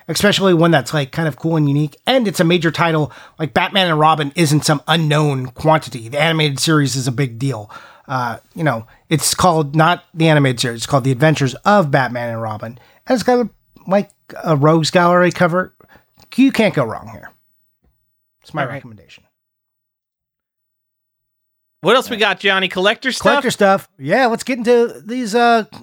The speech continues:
Speaker 1: corner case nonsense and
Speaker 2: Variants.
Speaker 1: variants. Woo! Let's talk about Night Trap. Should we talk about
Speaker 2: Woo!
Speaker 1: at least four variants of Night Trap?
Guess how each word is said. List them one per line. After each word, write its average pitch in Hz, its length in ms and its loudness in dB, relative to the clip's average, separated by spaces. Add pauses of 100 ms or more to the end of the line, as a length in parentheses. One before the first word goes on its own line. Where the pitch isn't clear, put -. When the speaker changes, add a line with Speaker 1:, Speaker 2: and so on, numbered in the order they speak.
Speaker 1:
corner 254 260 0
case 247 300 -6
nonsense 339 440 2
and - 0 -
Speaker 2:
Variants. 240 320 2
Speaker 1:
variants. 254 640 0 (400)
Woo! 294 400 2 (200)
Let's 233 180 -4
talk 277 160 2
about 262 240 0
Night 220 220 0
Trap. 165 240 -2
Should 180 140 -8
we 185 60 -6
talk 233 220 0
about 214 220 4
Speaker 2:
Woo! 622 180 4
Speaker 1:
at 339 100 -4
least 196 240 -6
four 233 220 0
variants 233 380 -2
of 160 100 -6
Night 208 180 0
Trap? 277 340 -4